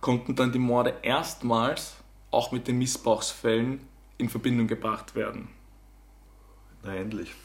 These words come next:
Speaker 1: Das heißt, die Serie hat neunzehnhundertzweiundneunzig begonnen. Wir haben jetzt zweitausendzehn, knapp zehn Jahre
Speaker 2: Boah.
Speaker 1: später, nach Beginn der
Speaker 2: Achtzehn
Speaker 1: Serie,
Speaker 2: Jahre später schon.
Speaker 1: fangt man an,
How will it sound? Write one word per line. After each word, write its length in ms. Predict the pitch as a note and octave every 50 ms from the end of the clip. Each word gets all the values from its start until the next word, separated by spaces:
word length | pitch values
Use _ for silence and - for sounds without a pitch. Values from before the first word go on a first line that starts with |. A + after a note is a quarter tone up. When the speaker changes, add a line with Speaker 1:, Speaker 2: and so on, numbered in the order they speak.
| - - - - - - - - - - - -
Speaker 1:
Das 100 | B2+ D3
heißt, 120 | C#3 C#3+
die 40 | -
Serie 280 | - C#3 C3 C3 C3+ C3+
hat 180 | C3+ C3+ - - - -
neunzehnhundertzweiundneunzig 800 | B2 B2+ B2+ B2+ - C3 B2 - C3 B2+ B2+ C#3 C3+ B2+ - -
begonnen. 460 | D3 C#3+ - B2 B2 C#3+ E3 G3 - - - - - - - - - - - - - - - - - - - - - - - - - - - - - - - - - - - - -
Wir 100 | - C#3
haben 80 | B2+ B2+
jetzt 220 | C3 B2 B2+ -
zweitausendzehn, 760 | - C3+ C3 B2+ C3 C3+ C3 - - C3+ B2 B2+ C#3+ F3+ F#3 - - -
knapp 420 | - - C3 B2 C3 - - - - - -
zehn 220 | - C3+ B2+ C3
Jahre 200 | B2 A#2+ A#2 C3
Speaker 2:
Boah. 40 | G2
Speaker 1:
später, 460 | F#2+ - A#2 A#2+ A#2 A#2 - C3 C3+ C3+
nach 260 | B2+ A#2+ A#2+ A#2+ -
Beginn 440 | - - B2 B2 B2 B2+ C3 C3 B2
der 80 | B2+ A#2+
Speaker 2:
Achtzehn 180 | - A#2+ A#2
Speaker 1:
Serie, 200 | A2+ A2+ A2+ A#2
Speaker 2:
Jahre 240 | G2+ F#2+ F#2+ G2 G2+
später 320 | - - G#2 G2+ - -
schon. 160 | - - F#2 F#2 - - - - - - - - - - - - - - - - - - - - - - - - - - - - - - - -
Speaker 1:
fangt 340 | - B2+ A#2+ A#2 A2+ -
man 140 | - A#2+ A2+
an, 300 | A2 A2 A2 A2+ A#2+ B2